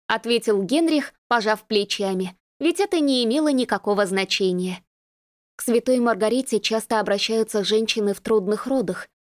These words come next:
задумчиво произнесла Алеонора. «Ребёнок, названный в её честь, может быть знаком благодарности за благополучное разрешение от бремени». Если это так,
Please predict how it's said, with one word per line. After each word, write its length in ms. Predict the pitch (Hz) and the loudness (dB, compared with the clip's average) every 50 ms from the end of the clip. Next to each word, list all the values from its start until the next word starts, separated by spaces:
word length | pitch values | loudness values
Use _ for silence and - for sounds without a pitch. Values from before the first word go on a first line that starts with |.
| _ _ | _ _
задумчиво 640 | 202 185 226 208 185 220 240 254 247 - 254 233 233 | 0 0 0 2 2 2 0 2 -2 0 0 0 0
произнесла 800 | 226 - 214 202 196 190 175 196 202 190 - 214 202 202 196 196 | 0 2 2 2 2 2 2 0 -2 0 0 0 2 2 2 2
Алеонора. 680 | 196 190 196 190 190 190 185 185 180 185 185 185 180 - _ _ _ _ _ _ _ _ _ _ - | 2 4 4 4 4 4 2 -2 -4 -4 -4 -6 -10 -12 _ _ _ _ _ _ _ _ _ _ 0
«Ребёнок, 460 | 247 247 233 202 240 247 247 240 - | 0 2 2 2 2 2 0 -2 -2
названный 580 | 233 208 214 220 208 202 220 214 208 208 208 202 | 0 0 0 0 0 0 2 2 4 2 2 4
в 60 | 190 | 2
её 240 | 202 196 196 196 190 | 2 2 2 2 0
честь, 420 | - - 226 240 233 - - _ _ _ _ _ _ _ _ _ | 0 0 -2 -2 -2 -4 -14 _ _ _ _ _ _ _ _ _
может 340 | 220 220 226 226 233 233 | 0 0 2 2 0 0
быть 200 | 208 196 220 180 | 2 2 0 0
знаком 440 | 185 190 208 208 220 - 226 208 208 | 2 0 0 0 0 -2 -2 -2 0
благодарности 840 | 196 202 208 202 208 196 175 202 208 220 220 214 202 - - - 214 | 0 0 0 2 0 0 0 -2 -2 0 0 0 0 -2 0 0 0
за 200 | 190 175 202 196 | 2 2 0 0
благополучное 920 | 180 190 196 180 196 - 208 196 185 196 214 208 - - 202 202 196 196 | 2 0 0 0 0 0 0 0 2 0 0 0 0 -2 0 0 2 2
разрешение 800 | 202 196 185 202 196 196 190 - 220 220 214 208 202 202 196 202 | 0 0 0 0 -2 0 0 -2 0 0 0 2 2 2 2 0
от 120 | 196 180 | 0 0
бремени». 560 | 180 208 226 240 240 208 185 175 175 175 - _ _ _ _ _ _ _ _ _ _ _ _ _ _ _ _ _ | -2 -2 -2 0 -2 -2 -4 -4 -6 -10 -14 _ _ _ _ _ _ _ _ _ _ _ _ _ _ _ _ _
Если 380 | - 254 320 359 320 - 269 247 | -2 2 2 2 0 2 2 2
это 240 | 240 226 - 302 - | 2 2 0 -2 0
так, 320 | - 247 254 240 - - | 2 2 0 0 0 -6